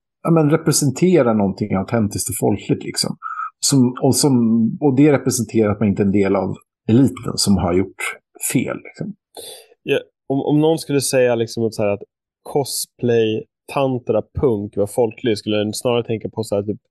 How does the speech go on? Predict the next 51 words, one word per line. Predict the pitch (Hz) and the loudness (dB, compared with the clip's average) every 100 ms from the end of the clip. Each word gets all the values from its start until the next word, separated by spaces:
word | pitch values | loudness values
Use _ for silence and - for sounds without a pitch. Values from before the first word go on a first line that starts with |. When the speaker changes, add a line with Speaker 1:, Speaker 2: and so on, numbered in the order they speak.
| _ - | _ -8
Speaker 2:
typ | 117 | -4
något | 117 110 92 | 0 0 -2
s-, | - - - - | -6 -6 -6 -4
alternativt | 110 127 117 117 - 113 107 - | -2 -2 -2 -6 -4 -2 -2 -4
Japan-scenario. | 113 117 127 113 _ 110 98 98 - 123 123 120 90 55 110 _ _ | -8 0 0 0 _ -6 -4 -6 -6 -2 0 0 -2 -4 -6 _ _
Speaker 1:
Ja, | 113 143 - _ _ | -2 -2 -4 _ _
det | 127 123 | -4 0
är | |
där | 123 117 | 2 2
vi | 110 | 2
är | 90 | 0
nu. | - - _ - | -4 -14 _ -6
Speaker 2:
Ja, | 131 | -4
det, | 135 139 135 139 | 0 -2 -2 -4
det | 131 | -2
är | |
där | 113 | -2
vi | 101 | -2
är | 101 | -2
nu. | 82 - _ - - - 139 - - | -4 -8 _ -20 -20 -6 -6 -4 -10
<laughs> | - _ - - - - - - | -14 _ -20 -20 -20 -20 -20 -8
Jag | - | -4
kä-, | 156 - | -2 0
jag | 156 175 | 0 0
känner | 220 214 | 0 0
mig | 202 | 0
typ | 156 135 | -2 -2
som | 135 | -2
så | 131 135 | 0 0
här, | |
typ, | 123 127 123 | 0 -2 0
du | 127 | 2
vet, | 123 | 2
som | - 120 | 0 -2
så | |
här, | 113 110 _ _ _ _ - | 0 -2 _ _ _ _ 0
politikens | 151 143 170 165 - 120 113 - | 0 2 2 2 0 -2 -2 -4
farmor | 175 143 123 160 170 98 | -2 0 0 2 2 2
som | 120 135 | 0 0
bara | 123 | 0
säger: | 117 113 120 | 0 0 2
"Ja, | 156 160 | 2 4
ja, | 127 120 127 135 | 4 2 0 -2
nu, | 131 139 143 143 | 0 2 2 2
nu | 143 139 139 | 2 4 4
är, | 135 135 135 143 | 4 2 -2 -2
nu | 135 | 0
är | 135 | 2
han | 139 139 139 | 0 0 0
gay | 120 110 | 0 2
då. | 123 143 | 2 0